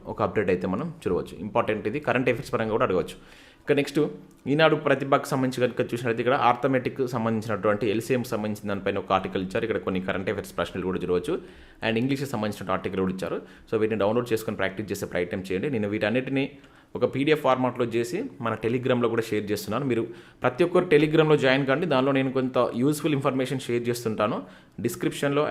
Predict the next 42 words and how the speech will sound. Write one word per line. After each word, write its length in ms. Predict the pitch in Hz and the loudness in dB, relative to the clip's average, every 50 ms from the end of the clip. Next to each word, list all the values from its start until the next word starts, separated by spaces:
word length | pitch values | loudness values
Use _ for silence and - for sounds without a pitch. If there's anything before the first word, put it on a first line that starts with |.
| 113 | 2
or 80 | 117 123 | 0 0
ఫస్ట్ 260 | - - 117 117 - | 0 -2 -2 -2 -2
కామెంట్ 300 | - 135 127 123 123 123 | 0 0 2 2 0 0
సెక్షన్లో 380 | - 113 - - 120 113 117 113 | -2 -4 -4 -4 -2 0 0 0
లింక్ 240 | 101 104 113 107 117 | 0 0 0 -2 -2
ఉంటుంది, 280 | 107 98 104 110 156 | 0 0 0 0 2
లేదంటే 320 | 156 123 110 113 117 - - | 2 2 2 2 0 0 0
ఎస్జే 260 | 110 117 110 120 143 143 | 0 0 2 2 2 2
ట్యుటోరియల్ 420 | 143 135 120 131 127 123 127 123 | 2 2 0 2 2 4 4 2
అఫీషియల్ 440 | - - 123 - - 139 - 139 127 | 2 2 0 0 -2 0 0 2 0
అని 80 | 123 | 0
సెర్చ్ 260 | 123 - 113 104 - 110 | 0 -2 -2 -2 0 -2
చేస్తే 180 | 107 - 156 | -2 -2 -2
మన 220 | 147 127 117 113 104 - - - 113 | -2 -2 -2 -2 -4 -6 -4 -2 0
ఛానల్ 240 | 107 113 117 110 | 0 2 2 0
లింక్ 180 | 104 104 104 - | 0 -2 -2 -2
వస్తుంది, 400 | 104 101 - 107 120 170 - - - - - - - - - - | -2 -2 -2 -4 -4 -4 -4 -4 -8 -16 -20 -20 -20 -18 -10 -6
మన 160 | 104 107 107 104 - 117 | -4 -2 -2 -2 0 2
ఛానల్ 260 | 110 117 123 117 110 | 2 4 4 4 4
లోగో 200 | 113 113 120 117 | 4 4 4 4
ఉంటుంది. 320 | 110 104 - 110 110 151 | 4 2 0 -2 -2 0
దాన్ని 220 | 147 117 107 98 110 | 0 0 0 0 -2
చూసుకొని 300 | 107 - - 120 113 110 | -2 -2 -4 -6 -4 -2
కన్ఫర్మ్ 380 | 104 98 98 - - 104 95 | -4 -4 -4 -4 -4 -4 -2
చేసుకొని 260 | 95 95 95 - 127 | -4 -4 -4 -4 -4
మీరు 120 | 131 120 101 | -4 -2 -2
దాంట్లో 260 | 92 92 95 127 123 | -2 -2 -2 -4 -4
జాయిన్ 280 | 92 87 90 90 92 87 | -4 -2 -2 -2 -2 -2
కండి. 320 | 85 87 90 127 214 - - - - - - - - - | -2 -2 0 0 -2 -2 -6 -12 -20 -20 -20 -10 -2 2
So, 60 | 139 | 4
ఇవి 120 | 147 160 180 | 4 6 6
మనకు 200 | 175 165 165 156 | 6 6 6 4
వివిధ 160 | 156 151 151 | 4 4 4
న్యూస్ 220 | 143 147 143 - | 2 2 2 2
పేపర్లో 220 | 147 143 147 139 135 | 0 2 2 2 2
వచ్చినటువంటి 500 | 131 - 135 120 131 127 180 220 220 - - - - - - - - - - - - - - - 135 | 2 0 -2 -2 0 0 0 -2 -4 -6 -12 -18 -20 -20 -20 -20 -20 -20 -20 -20 -20 -20 -8 -2 -2
ఎడ్యుకేషన్ 440 | 131 135 151 - 165 151 - 139 123 | 0 2 2 2 4 4 4 4 2
అప్‌డేట్స్. 360 | 104 87 92 90 - - 92 - | 2 2 2 2 0 0 -4 -4
నెక్స్ట్ 280 | 117 113 - - 165 147 131 - - - - - - - | -4 -4 0 2 4 4 4 4 0 -14 -20 -6 2 6
కరెంట్ 280 | 131 135 156 156 151 | 6 8 8 8 6
అఫైర్ 320 | 143 - 147 139 131 - 135 | 4 6 6 4 4 4 2
చూద్దాం. 240 | 120 127 170 247 | 2 2 2 0